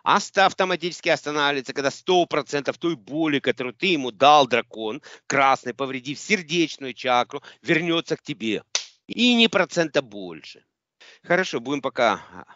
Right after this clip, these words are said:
отпускать репто-, э, рептилоида и греев. Рептилоид, греи, вы поняли, бета-биополе для вас закрыто. Если я ещё раз вас здесь обнаружу, после прочтения манифеста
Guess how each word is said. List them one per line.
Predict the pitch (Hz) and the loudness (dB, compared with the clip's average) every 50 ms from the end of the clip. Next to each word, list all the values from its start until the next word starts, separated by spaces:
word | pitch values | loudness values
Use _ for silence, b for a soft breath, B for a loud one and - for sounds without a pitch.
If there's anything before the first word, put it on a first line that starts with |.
| B B _ | B B _
отпускать | - 123 120 - 131 123 - - - 110 107 104 - | -4 -4 -4 -4 -8 -14 -10 -4 0 2 2 2 0
репто-, | 110 107 123 139 147 - - - - 135 131 123 113 95 | -2 0 0 0 0 -2 -4 -8 -6 -4 -4 -4 -4 -2
э, | 117 120 | 0 0
рептилоида | 120 123 117 - 131 127 127 120 117 110 | 0 0 -2 -4 -4 -2 -2 -2 0 2
и | 110 110 | 0 0
греев. | 92 101 104 110 117 131 151 156 151 143 | 0 0 0 0 2 4 4 2 2 0
Рептилоид, | 127 131 127 - 147 147 135 123 117 113 120 - | -4 -4 -4 -2 -2 0 0 2 2 0 0 -2
греи, | 120 107 107 107 104 104 110 | -2 -2 2 2 4 4 4
вы | 110 117 131 | 4 4 2
поняли, | 127 _ - 120 113 107 101 104 104 107 | 0 _ -4 -6 -4 -4 -2 0 0 0
бета-биополе | 104 92 117 131 131 127 117 110 120 113 104 - - 113 120 123 123 120 | 2 4 4 6 6 4 2 2 2 2 2 0 -6 -8 -4 -4 -2 -2
для | 104 107 107 | 0 0 2
вас | 104 107 107 95 - B B B B B | 4 2 2 2 -2 B B B B B
закрыто. | 85 - 135 123 - 123 120 107 - - - - _ _ _ _ - | -6 -2 -2 -2 0 -2 -4 -4 -4 -8 -14 -16 _ _ _ _ -6
Если | 110 117 - - | -6 -4 -2 0
я | 123 123 | 0 0
ещё | 120 117 - - 123 | 0 0 -2 -2 -2
раз | 117 113 104 - - | 0 0 -2 -2 -2
вас | 104 107 113 110 85 | 2 2 4 4 2
здесь | 82 95 104 - - | 0 -6 -8 -6 -6
обнаружу, | 95 90 98 98 95 110 117 117 143 143 B B B B _ | -8 -6 -6 -6 -6 -6 -8 -8 -8 -8 B B B B _
после | - 143 156 165 147 - 127 117 | -4 0 0 0 0 0 -2 -2
прочтения | - 117 113 - - - 123 113 110 104 | 0 -2 -4 -4 -6 -6 -4 -2 -2 -2
манифеста | 98 104 101 101 95 - 110 113 117 - - - 151 | -2 -2 -2 -4 -4 -4 -2 -2 -2 -2 0 -2 -2